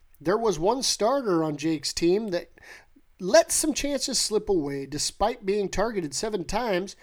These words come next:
Julio only got three catches. And that was a w-, and that's a day where, uh, Matt Ryan scored almost forty pa-, forty, uh, fantasy points. Hmm, weird. With twenty tou-,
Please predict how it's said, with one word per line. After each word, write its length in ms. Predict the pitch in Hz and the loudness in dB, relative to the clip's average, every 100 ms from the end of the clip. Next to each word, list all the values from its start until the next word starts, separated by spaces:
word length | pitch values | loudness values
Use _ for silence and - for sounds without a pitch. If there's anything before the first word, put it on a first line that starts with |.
| - - | -20 -16
Julio 640 | - 302 302 180 165 208 208 - _ | 2 6 8 6 4 2 -4 -18 _
only 340 | 208 269 247 214 - | -2 0 0 -2 0
got 320 | 202 247 - | 0 -2 -6
three 280 | - 190 262 | -4 -2 0
catches. 640 | - 359 - 156 123 - - - - - _ _ - _ _ | 4 4 2 -6 -6 -12 -16 -20 -20 -20 _ _ -20 _ _
And 240 | 220 240 226 | 0 2 0
that 160 | 320 | -2
was 140 | 294 190 | 0 2
a 40 | |
w-, 220 | 170 196 - | 0 -2 -4
and 120 | 190 | -6
that's 220 | 240 254 | -4 -4
a 60 | 220 | -4
day 260 | 185 202 | 0 0
where, 460 | 208 190 190 190 - | 0 0 0 -2 -4
uh, 220 | 190 190 | -6 -4
Matt 340 | 180 202 226 - | -6 -8 -10 -6
Ryan 540 | 190 247 214 185 202 - | -4 -2 -2 -4 -8 -16
scored 360 | - - 214 208 | -10 -6 -2 -2
almost 260 | 208 196 - | -2 -6 -6
forty 240 | 226 214 | -6 -6
pa-, 300 | - 247 269 - | -8 -8 -8 -10
forty, 420 | - 220 220 214 | -4 -4 -2 -4
uh, 160 | 214 202 | -4 -6
fantasy 360 | 240 269 - | -10 -10 -8
points. 380 | - 135 131 - - | -8 -10 -10 -12 -6
Hmm, 120 | 320 214 - - | -6 -6 -12 -14
weird. 320 | 226 226 185 - - - - - - - - - | -8 -8 -8 -12 -20 -20 -20 -20 -20 -20 -8 -4
With 140 | 175 | -4
twenty 280 | - 262 285 | -2 -2 -2
tou-, 280 | - 254 | 0 -2